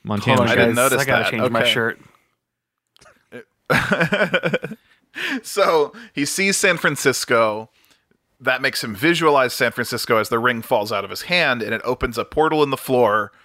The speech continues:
Speaker 3: to San Francisco, some famous tower that I don't remember the name
Speaker 1: Uh,
Speaker 3: of.
Speaker 1: Transamerica Tower.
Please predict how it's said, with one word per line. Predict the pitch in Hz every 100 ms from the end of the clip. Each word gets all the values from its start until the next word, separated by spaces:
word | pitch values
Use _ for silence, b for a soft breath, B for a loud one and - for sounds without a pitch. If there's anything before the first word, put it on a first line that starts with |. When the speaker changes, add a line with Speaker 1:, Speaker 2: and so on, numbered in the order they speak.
| b b b _
Speaker 3:
to | - 175 165
San | - 147 131
Francisco, | 135 117 131 - 120 113
some | - 127
famous | - 135 123 -
tower | 110 107 107
that | 104
I | 107
don't | 113
remember | 113 113
the | 107
name | 123
Speaker 1:
Uh, | 120 107
Speaker 3:
of. |
Speaker 1:
Transamerica | - 156 165 151 131 117
Tower. | 107 107 98